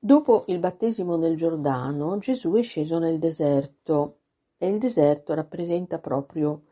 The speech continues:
il viaggio dell'uomo verso la vita in Dio, quella vita in Dio che è la nostra terra promessa,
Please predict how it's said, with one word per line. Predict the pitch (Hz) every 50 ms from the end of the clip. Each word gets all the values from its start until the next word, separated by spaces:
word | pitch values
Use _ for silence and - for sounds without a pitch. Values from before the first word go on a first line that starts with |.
| _ _ _ _ _ _ _ _ _ _ _ _ _ _ _ _ _ _ _ _ _ _ _ _ _ _ _ _
il | - 220 226
viaggio | 196 220 254 269 285 262 202 202 208
dell'uomo | 190 190 190 196 196 208 233 254 262 233 190 175
verso | 175 185 180 - - - 196
la | 180 175
vita | 170 175 196 214 233 233 - - 262 269 269 277 277 _ _ _ _ _ _ _ _ _ _ _ _ _ _ _ _ _ _ _ _ _ _ _ _ _ _ _ _ _ _ _
in | - 202 208 208 202 180
Dio, | 156 139 135 127 123 127 127 139 143 151 - _ _ _ _ _ _ _ _ _ _
quella | - 202 196 190 180 185
vita | 190 233 254 277 269 185
in | 165 160 165 180 180
Dio | 175 170 143 143 147 165 160
che | - - 196 190
è | 185
la | 175 170
nostra | 170 190 208 254 277 277 - - 196 156
terra | - - 175 170 180 - 185 160
promessa, | - - - 165 165 185 196 196 180 - - - - - - - -